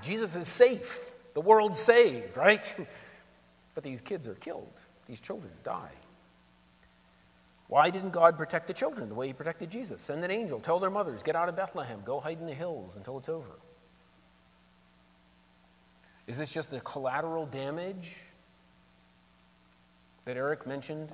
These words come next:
in his welcome to us?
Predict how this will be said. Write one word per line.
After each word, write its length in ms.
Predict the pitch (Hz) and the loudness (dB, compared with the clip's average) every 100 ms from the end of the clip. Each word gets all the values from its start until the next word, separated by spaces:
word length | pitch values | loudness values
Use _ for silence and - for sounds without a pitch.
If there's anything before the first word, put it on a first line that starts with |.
| - - - - - - - - - - - | -18 -20 -20 -20 -20 -20 -20 -20 -20 -20 -12
in 80 | 120 | -10
his 100 | 104 | -4
welcome 380 | 117 127 160 | -4 -4 -8
to 140 | 156 170 | -12 -12
us? 320 | - - - | -12 -14 -18